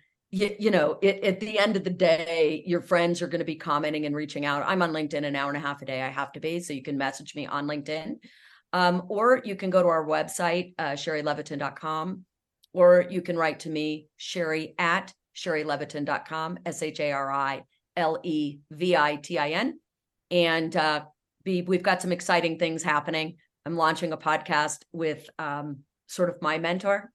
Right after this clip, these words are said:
Very excited. We'll be announcing that soon. And, um, we also are announcing a way that you can have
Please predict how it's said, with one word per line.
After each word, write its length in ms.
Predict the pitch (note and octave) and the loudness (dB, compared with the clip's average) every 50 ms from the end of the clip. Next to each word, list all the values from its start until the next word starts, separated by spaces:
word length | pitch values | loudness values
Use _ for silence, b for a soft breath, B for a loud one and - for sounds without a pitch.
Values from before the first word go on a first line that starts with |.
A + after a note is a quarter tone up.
| - - | -4 0
Very 220 | F#3 E3+ D#3 D#3 | 2 2 2 2
excited. 520 | D#3 - - D#3+ D3+ D#3 E3+ F3+ F3 F3 - | -2 -2 0 0 4 4 4 4 4 0 -6
We'll 140 | D#3 D#3 D3 | -12 -10 -8
be 120 | E3 D#3+ | -6 -6
announcing 420 | D#3 D3 C#3+ D3 D3 D3+ D#3+ C#3+ C3+ | -4 -4 -4 -4 -4 -6 -6 -4 -2
that 220 | C#3 D3+ D3+ - | 0 0 0 -2
soon. 380 | - G#3+ G#3 G3+ G#3 A3 A3+ b b b b b b b b b _ _ - | -4 -4 -4 -4 -4 -6 -10 b b b b b b b b b _ _ 2
And, 540 | F3+ F3 E3+ E3 E3 D#3+ E3 D#3+ D#3 - - - | 4 4 4 4 4 2 0 -2 -2 -4 -2 0
um, 460 | F#3 E3+ D#3+ D#3 D3+ D3+ D#3 D#3 - - | 0 2 2 0 0 -2 -4 -8 -10 -12
we 520 | - E3+ F3 F3+ F3+ F3+ F3+ F3 E3+ F3 - | -10 -8 -6 -4 -2 -2 -2 -2 -4 -4 -2
also 720 | F#3 F#3 F3+ F#3 F3+ F#3 - F3+ F3 F3 E3+ E3+ E3 - - | 0 2 2 2 0 2 4 4 6 6 6 4 0 -2 -4
are 280 | E3+ D#3 D3+ E3 D#3+ - | -2 0 0 0 -2 -2
announcing 560 | F3 D#3+ D#3 D#3 D#3+ E3 - - F3+ E3+ D#3+ - | -2 -2 0 0 0 -2 -2 -2 -2 -4 -2 -4
a 60 | - E3+ | -4 -4
way 460 | C#3+ E3 E3 D#3+ D#3 D#3+ D#3+ D3+ D3+ _ _ _ _ _ _ - | 0 2 2 4 2 2 0 -4 -8 _ _ _ _ _ _ -2
that 120 | F3+ F3 F3 | 0 0 0
you 140 | F3+ E3+ F3 | 0 -2 0
can 140 | F#3 E3+ | -2 -2
have 240 | F#3 F#3 E3 D#3+ - | 0 0 -2 -2 -4